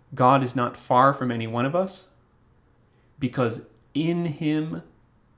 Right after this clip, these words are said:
we live and move and have our being. We live in God. Not just you and I as Christians, as believers. Everything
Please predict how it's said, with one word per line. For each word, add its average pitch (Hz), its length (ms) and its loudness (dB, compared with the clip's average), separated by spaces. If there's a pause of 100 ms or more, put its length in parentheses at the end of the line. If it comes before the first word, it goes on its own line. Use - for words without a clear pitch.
(340)
we 117 220 -6
live 143 600 0 (120)
and 110 260 -8
move 123 480 0
and 117 160 -6
have 123 400 -4
our 117 120 -4
being. 113 500 -14 (1000)
We 165 480 -2
live 131 520 0 (200)
in 135 440 2
God. 107 580 -4 (1400)
Not 160 240 2
just - 380 -6
you 135 220 2
and 120 80 2
I 123 380 2 (320)
as 113 360 2
Christians, 151 540 -2
as 120 160 -4
believers. 127 680 -6 (580)
Everything 147 680 -2